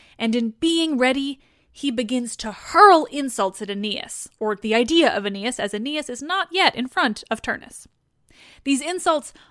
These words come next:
also really emphasize the Easterner aspect of Aeneas, which seems new here, or I've missed it before. Turnus says he's going to, quote, "smear dust on Aeneas's Phrygian eunuch hair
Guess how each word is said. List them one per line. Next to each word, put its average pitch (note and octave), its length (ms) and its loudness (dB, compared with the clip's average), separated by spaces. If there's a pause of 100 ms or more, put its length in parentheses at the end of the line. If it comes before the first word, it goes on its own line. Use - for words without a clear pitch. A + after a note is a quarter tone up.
also D4 480 2 (240)
really F4+ 460 0
emphasize G#3 640 -4
the G#3 160 -14 (100)
Easterner G#4 640 -8 (140)
aspect G#4 400 -4
of F#4+ 100 -6
Aeneas, G4 560 -4 (380)
which D4 200 -4
seems B3+ 320 -4
new D4+ 240 -4
here, B3 480 2
or G3+ 160 -6
I've - 140 -12
missed A#3 240 -6
it C#4 100 -6
before. G#3+ 440 -8 (460)
Turnus F#4 320 0
says B3 220 0
he's A#3+ 140 -4
going A3 240 -6
to, G#3 100 -8
quote, - 380 -4 (240)
"smear A3+ 480 -2
dust - 520 -2
on G#3 120 -2
Aeneas's G#3 540 -4
Phrygian A3 600 -6
eunuch A3+ 480 -2
hair - 560 -6